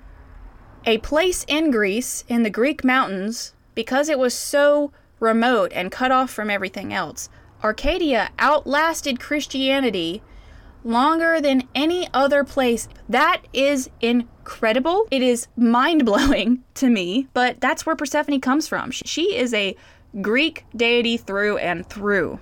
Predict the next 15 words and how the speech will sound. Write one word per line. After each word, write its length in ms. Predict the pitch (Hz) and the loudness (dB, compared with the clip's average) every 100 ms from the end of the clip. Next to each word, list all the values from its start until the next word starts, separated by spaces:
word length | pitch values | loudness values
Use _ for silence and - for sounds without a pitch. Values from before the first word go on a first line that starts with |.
| - | -2
and 180 | 233 | 0
is 120 | 226 233 | 0 -2
probably 600 | - 285 339 349 285 262 | -2 0 2 0 0 0
part 440 | - 269 277 - | -4 0 0 0
of 180 | 220 214 | -2 -2
the 100 | 202 | -2
reason 640 | 202 269 233 175 170 196 - | 0 0 0 -2 -4 -10 -6
why 420 | 196 214 240 247 | 0 2 2 0
the 160 | 214 | -2
Eleusinian 640 | 196 208 208 214 208 185 190 | -2 -4 -4 -6 -6 -6 -6
Mysteries 680 | 233 - 185 170 170 - - | -6 -8 -10 -6 -6 -8 -12
have 300 | - 208 208 | -8 -8 -8
held 540 | - 277 269 190 175 | -8 -2 -2 -2 -8
so 460 | - - 240 247 254 | -12 -4 0 2 2
much 560 | 208 196 190 - - | 2 0 0 -6 -10